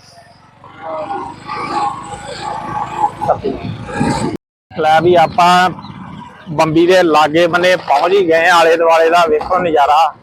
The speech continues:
ਕਿੰਨਾ ਗ੍ਰੀਨਰੀ ਗ੍ਰੀਨਰੀ ਆ ਸਾਰੇ ਬੰਨੇ। ਤੇ ਥੱਲੇ ਚੱਕਰ ਹੀ ਚੱਕਰ ਤੇ ਆ ਜੀ ਮੋਟਰ। ਤੇ ਮੋਟਰ ਤੇ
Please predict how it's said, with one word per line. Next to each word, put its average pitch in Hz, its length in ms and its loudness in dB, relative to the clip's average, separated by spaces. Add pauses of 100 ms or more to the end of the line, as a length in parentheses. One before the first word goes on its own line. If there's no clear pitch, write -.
(680)
ਕਿੰਨਾ 185 300 2 (140)
ਗ੍ਰੀਨਰੀ 170 500 4
ਗ੍ਰੀਨਰੀ 170 640 2
ਆ 165 160 6
ਸਾਰੇ 165 420 2
ਬੰਨੇ। 127 440 -2 (920)
ਤੇ 160 120 4
ਥੱਲੇ 151 460 4
ਚੱਕਰ 160 320 -2
ਹੀ 170 120 2
ਚੱਕਰ 165 340 0 (1400)
ਤੇ 143 160 4 (200)
ਆ 185 460 4
ਜੀ 160 240 0 (160)
ਮੋਟਰ। 151 500 0 (1700)
ਤੇ 160 120 2
ਮੋਟਰ 147 540 0
ਤੇ 170 200 4